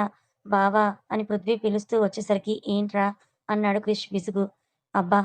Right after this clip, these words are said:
నీకన్నిటికంటే ముందు వచ్చేది విసుగునే, కానీ నీకొక విషయం చెప్దామనే వచ్చా, ఈ రోజు తెలిసిందని" పృథ్వీ అనేసరికి, "ఏంటి?" అని అడిగాడు క్రిష్.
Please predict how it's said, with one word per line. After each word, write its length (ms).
నీకన్నిటికంటే 680
ముందు 240
వచ్చేది 360
విసుగునే, 380
కానీ 340
నీకొక 280
విషయం 300
చెప్దామనే 540
వచ్చా, 300
ఈ 120
రోజు 240
తెలిసిందని" 600
పృథ్వీ 320
అనేసరికి, 580
"ఏంటి?" 300
అని 180
అడిగాడు 340
క్రిష్. 280